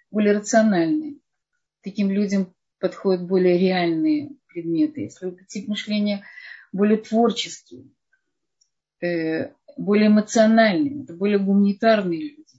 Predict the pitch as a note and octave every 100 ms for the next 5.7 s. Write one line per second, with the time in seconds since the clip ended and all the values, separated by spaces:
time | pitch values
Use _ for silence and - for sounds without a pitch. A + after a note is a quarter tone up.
0 | _ - - - G3+ G3+ _ - - -
1 | - - F3 F3+ F3 G3+ F#3+ F3+ E3+ -
2 | G3 G3 G3 G#3+ - G#3+ G3 F3 E3+ -
3 | E4+ E4+ - G#3 G#3+ G#3+ - F#3+ E3+ -
4 | - E3 D#3 D#3 - G3 - G3+ F#3+ F3
5 | E3 - E3+ - - -